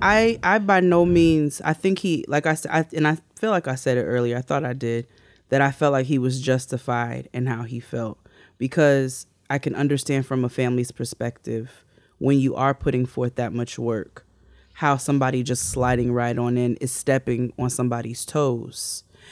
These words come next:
And I would hope that if Kim herself is inserting herself and Monica commissioned her,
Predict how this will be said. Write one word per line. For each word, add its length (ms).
And 200
I 460
would 220
hope 400
that 480
if 260
Kim 340
herself 640
is 180
inserting 520
herself 460
and 160
Monica 360
commissioned 540
her, 240